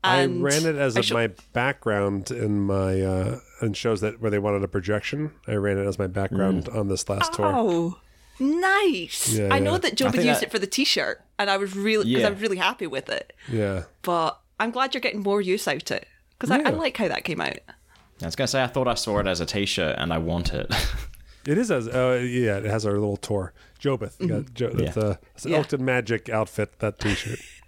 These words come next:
Speaker 2: <laughs>
Speaker 3: Yeah.
Speaker 2: That's good.
Speaker 3: Um, how are we on? All right. I,
Speaker 1: We
Speaker 3: I
Speaker 1: can,
Speaker 3: started
Speaker 1: it's
Speaker 3: my
Speaker 1: been an
Speaker 3: timer
Speaker 1: hour.
Speaker 3: late, which
Speaker 1: We
Speaker 3: is
Speaker 1: can wrap
Speaker 3: tradition.
Speaker 1: up if you want. You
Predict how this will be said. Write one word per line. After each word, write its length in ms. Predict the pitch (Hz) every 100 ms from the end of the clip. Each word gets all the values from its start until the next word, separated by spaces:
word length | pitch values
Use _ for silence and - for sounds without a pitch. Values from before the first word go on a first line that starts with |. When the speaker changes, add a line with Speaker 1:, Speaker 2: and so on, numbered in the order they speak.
| - -
Speaker 2:
<laughs> 520 | - - - - -
Speaker 3:
Yeah. 160 | - - - - - _ - - - - -
Speaker 2:
That's 180 | 175 -
good. 220 | - - -
Speaker 3:
Um, 380 | 123 135 131 - - - - -
how 220 | 113 113
are 40 |
we 180 | 92 90
on? 200 | 87 92
All 160 | 107 127
right. 240 | 135 123 131 - - - - - - - - - _ -
I, 80 | 87
Speaker 1:
We 20 |
Speaker 3:
I 80 | 95
Speaker 1:
can, 120 | 95
Speaker 3:
started 220 | 120 135 120
Speaker 1:
it's 20 |
Speaker 3:
my 80 | 113
Speaker 1:
been 160 | 139 156
an 60 |
Speaker 3:
timer 140 | 160 180
Speaker 1:
hour. 80 | 196
Speaker 3:
late, 220 | 190 - - -
which 200 | 110 -
Speaker 1:
We 60 | 120
Speaker 3:
is 80 | -
Speaker 1:
can 400 | - 131 160 185
wrap 180 | 190
Speaker 3:
tradition. 140 | 196 190 208
Speaker 1:
up 60 | 208
if 140 | -
you 120 | 208
want. 380 | 208 233 226 185
You 300 | 143 131